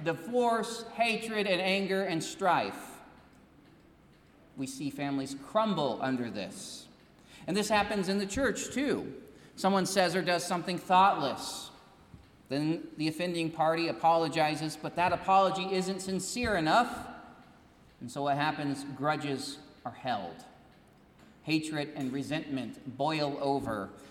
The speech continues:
And eventually someone feels like they can't be tolerated being in the same building with that same person any longer, and they leave the church. That's sad.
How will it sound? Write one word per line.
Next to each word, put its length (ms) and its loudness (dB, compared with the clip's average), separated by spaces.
And 80 -2
eventually 460 0
someone 420 0
feels 260 -2
like 180 0
they 100 -4
can't 320 -2
be 100 -2
tolerated 720 4
being 260 0
in 100 0
the 120 -2
same 340 0
building 360 0
with 120 -6
that 220 6
same 340 -2
person 400 -2
any 180 -2
longer, 560 2
and 120 -2
they 80 0
leave 220 0
the 80 -6
church. 680 -4
That's 200 -14
sad. 440 -2